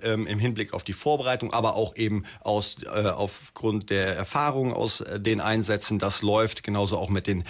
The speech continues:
äh, Wittgensteiner Rennkammern beispielsweise. Ähm, das ist derzeit immer tägliches Geschäft. Wir rechnen, wie eben schon gesagt, jederzeit aufgrund der aktuellen Lage damit, dass es, äh, soweit kommen kann, sehen uns aber auch, wir haben ein Waldbrandkonzept, äh,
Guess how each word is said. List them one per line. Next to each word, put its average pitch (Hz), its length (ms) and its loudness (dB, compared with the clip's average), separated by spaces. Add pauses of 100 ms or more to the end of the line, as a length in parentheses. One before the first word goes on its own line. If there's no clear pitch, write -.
(320)
äh, 92 560 2
Wittgensteiner 95 520 0
Rennkammern 135 560 2
beispielsweise. 101 1040 0 (160)
Ähm, 95 480 -2
das 104 220 -2
ist - 160 -4
derzeit 101 480 0
immer 113 360 2
tägliches - 580 -2
Geschäft. 117 500 0 (320)
Wir 101 200 2
rechnen, 127 500 2
wie 107 140 -2
eben 110 200 2
schon 107 180 0
gesagt, 98 280 0
jederzeit 101 600 0
aufgrund 110 380 -2
der 98 140 0
aktuellen 98 400 -2
Lage 101 320 2
damit, 95 280 -2
dass - 160 -4
es, - 220 -4
äh, - 160 -16
soweit 90 320 -4
kommen 117 320 0
kann, 113 340 2 (220)
sehen 117 340 2
uns 117 160 2
aber 101 220 0
auch, 98 300 0 (140)
wir 92 120 -8
haben 90 140 -4
ein 87 220 -8
Waldbrandkonzept, 110 1080 -2
äh, 98 300 -2